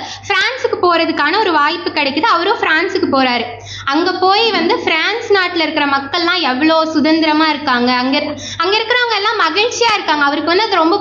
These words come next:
புதுசா இருக்கு. அங்கெல்லாம் மகிழ்ச்சியா, சந்தோஷமா சிரிச்சிட்டு இருக்கிறதே வந்து இவருக்கு ரொம்ப புதுசா இருக்கு.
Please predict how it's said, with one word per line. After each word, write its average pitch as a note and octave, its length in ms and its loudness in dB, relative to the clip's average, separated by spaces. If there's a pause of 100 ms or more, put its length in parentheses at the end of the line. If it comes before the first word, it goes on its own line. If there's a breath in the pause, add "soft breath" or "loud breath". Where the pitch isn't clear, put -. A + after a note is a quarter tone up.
புதுசா F4+ 260 2
இருக்கு. C4 360 -4 (200 loud breath)
அங்கெல்லாம் F4+ 400 0
மகிழ்ச்சியா, F#4 480 0 (140)
சந்தோஷமா F4+ 540 0 (120)
சிரிச்சிட்டு F4+ 360 0
இருக்கிறதே F4+ 560 0
வந்து F#4 340 2 (160)
இவருக்கு D#4+ 280 -2
ரொம்ப D4+ 360 2
புதுசா D4+ 280 2
இருக்கு. A#3 260 -6